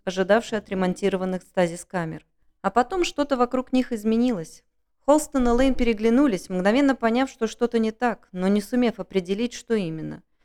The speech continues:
Исчезло что-то вездесущее, никогда сознательно не замечаемое и принимаемое как нечто само собой разумеющееся.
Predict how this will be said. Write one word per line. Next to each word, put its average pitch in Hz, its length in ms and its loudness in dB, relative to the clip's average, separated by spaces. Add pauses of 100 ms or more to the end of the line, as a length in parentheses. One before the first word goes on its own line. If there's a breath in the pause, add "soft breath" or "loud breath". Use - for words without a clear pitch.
(300)
Исчезло 294 440 -2
что-то 294 300 -2
вездесущее, 233 760 -2
никогда 196 420 -2
сознательно 240 580 0
не 220 140 0
замечаемое 202 760 -4
и - 160 -10
принимаемое 214 640 -2
как 208 240 -4
нечто 262 340 -2
само 214 280 -4
собой 190 300 -4
разумеющееся. 180 960 -8